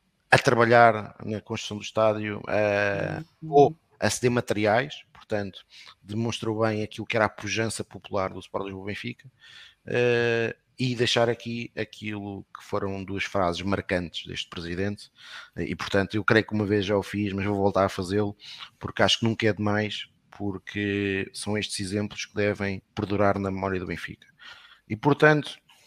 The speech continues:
Speaker 1: e seguindo-me aqui daquela enciclopédia que se chama o Em Defesa do Benfica, blogspot dot com, do grande Alberto Miguéis, a quem, se nos estiver a ouvir, eu envio um grande abraço e que já foi nosso convidado. Ehm,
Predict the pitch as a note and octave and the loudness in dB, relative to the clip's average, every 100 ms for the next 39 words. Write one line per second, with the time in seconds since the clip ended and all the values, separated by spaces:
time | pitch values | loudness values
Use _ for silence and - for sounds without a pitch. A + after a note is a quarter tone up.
0 | - - - A2+ A2+ G#2+ - - G#2 G#2+ | -20 -10 0 4 6 4 0 -4 -2 0
1 | A2 G#2+ G#2 A2 G#2+ F#2+ - - F#2 G2 | 0 0 -2 -2 -2 -2 -8 -4 0 0
2 | - G#2+ G2+ G2 F#2+ - A2+ A#2 - A2+ | 4 6 8 8 6 2 2 0 -2 -4
3 | - G#2+ F#2 F2+ - - - G#2+ F#2+ F#2+ | 0 0 0 -2 -4 -4 -2 0 -2 -4
4 | - _ _ - G2+ G#2+ G2+ A2 G2 G#2 | -6 _ _ -4 0 0 0 0 0 -2
5 | G#2 G#2 G#2+ F#2 G2 G2 - - G#2 - | -2 -2 -4 -4 0 0 -2 -2 -2 -2
6 | D#2+ - - - - - - - G#2 - | -8 -20 -20 -18 -16 -16 -18 2 2 4
7 | - A2+ G2+ D#2+ - _ _ - F#2 G2+ | 6 6 6 0 -10 _ _ -8 -2 4
8 | G#2+ G#2+ G#2+ G#2+ G#2 - G#2 G#2+ A2 A#2+ | 8 10 8 8 4 2 -2 2 2 0
9 | - - _ _ _ _ - - F2+ F2 | -4 -8 _ _ _ _ -10 -4 -2 -4
10 | E2 - G2+ F#2 F#2+ F2+ F2+ F2 F2 F2+ | -6 -6 -4 -4 -2 0 0 0 -2 -4
11 | E2 F2 F2 F2 F2 F2+ B2 - E2+ E2 | -4 -4 -4 -4 0 2 2 0 -6 -4
12 | E2+ D#2+ - F2 F#2 G2+ A2 - - - | -4 -6 -6 -4 0 2 0 -6 -20 -20
13 | _ _ _ _ _ _ _ A2 A2+ A2 | _ _ _ _ _ _ _ 4 6 6
14 | G#2 G2+ G2+ G2 F#2+ F2+ | 6 4 2 0 -2 -6